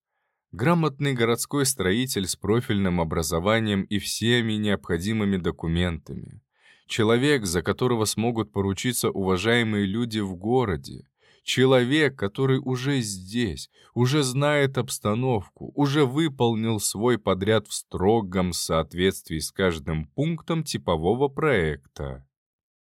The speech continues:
Четыре столба, соломенная кровля, стандартные размеры — всё по регламенту, ни одного отклонения.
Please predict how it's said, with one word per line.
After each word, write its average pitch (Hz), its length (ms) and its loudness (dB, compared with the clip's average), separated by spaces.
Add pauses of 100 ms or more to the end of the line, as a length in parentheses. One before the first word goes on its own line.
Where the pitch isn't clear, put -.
(100)
Четыре 135 540 0
столба, 78 720 -2 (140)
соломенная 113 720 2
кровля, 107 640 0
стандартные 123 720 2
размеры — 82 640 0
всё 78 240 -4
по 73 100 -6
регламенту, 92 760 -4
ни 113 220 2
одного 107 540 4
отклонения. 82 920 -4